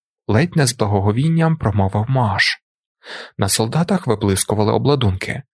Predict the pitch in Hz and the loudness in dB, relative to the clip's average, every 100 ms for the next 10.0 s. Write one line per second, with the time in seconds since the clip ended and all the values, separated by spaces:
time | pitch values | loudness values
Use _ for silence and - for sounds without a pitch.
0 | _ _ 98 95 92 101 98 101 113 147 | _ _ -4 -2 0 0 2 2 2 2
1 | 147 147 - - - 101 - 170 180 180 | 0 -2 -6 -8 -2 0 2 2 4 4
2 | 175 117 113 127 120 120 110 101 92 87 | 2 0 0 0 0 0 0 2 2 0
3 | 98 101 98 95 - 92 95 92 104 - | 0 2 0 -2 -2 -2 -2 -2 -4 -4
4 | - _ _ _ _ - 104 95 98 143 | -12 _ _ _ _ -2 0 2 2 0
5 | - 160 156 156 - 95 - - - - | 2 2 4 2 2 0 -4 -14 -12 -2
6 | 110 104 135 110 123 156 165 160 156 - | 2 4 2 2 0 2 0 0 2 2
7 | 127 123 110 - 107 104 - 107 101 104 | 2 2 2 2 2 2 2 0 2 2
8 | 123 143 151 110 95 98 127 - 104 101 | 2 2 2 2 2 0 0 0 2 0
9 | - 127 135 107 - 107 120 110 92 | 0 0 2 2 2 2 2 0 -2